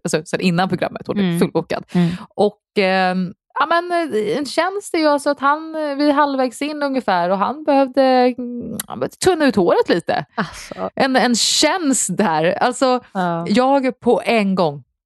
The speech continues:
Speaker 1: igen, den här
Speaker 2: Mm.
Speaker 1: veckan, jag tänkte tillbaka på din upplevelse.
Speaker 2: Mm. Fy,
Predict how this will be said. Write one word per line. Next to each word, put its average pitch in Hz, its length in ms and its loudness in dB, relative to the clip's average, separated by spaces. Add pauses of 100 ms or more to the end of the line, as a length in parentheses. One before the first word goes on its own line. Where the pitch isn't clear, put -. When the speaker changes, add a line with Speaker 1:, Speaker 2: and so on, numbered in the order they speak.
(180)
Speaker 1:
igen, 190 380 0 (140)
den 190 140 2
här 220 80 6
Speaker 2:
Mm. 226 120 2
Speaker 1:
veckan, 170 320 -4 (400)
jag 208 360 2
tänkte 185 240 0
tillbaka 160 320 -2
på 147 400 2 (120)
din 208 200 2
upplevelse. - 540 -6
Speaker 2:
Mm. 170 480 0 (540)
Fy, 190 520 2